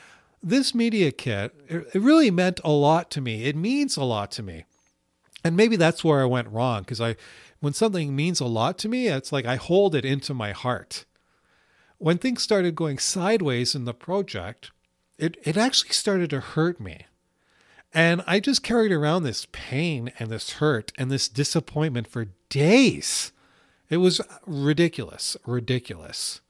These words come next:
But you know what? I mean, this is life, right? You can't avoid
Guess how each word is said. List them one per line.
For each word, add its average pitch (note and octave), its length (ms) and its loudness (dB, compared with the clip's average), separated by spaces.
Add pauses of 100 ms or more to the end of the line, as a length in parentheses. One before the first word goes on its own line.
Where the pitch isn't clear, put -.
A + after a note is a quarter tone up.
(720)
But G#3 320 6 (720)
you D#3+ 140 0
know A#3+ 140 6
what? B2+ 380 2
I D3+ 60 0
mean, F3 160 2
this C4 200 2
is A2 240 -4
life, G2+ 440 -6
right? E3+ 340 0 (1200)
You E3+ 240 -2
can't E4 320 6
avoid D3 640 2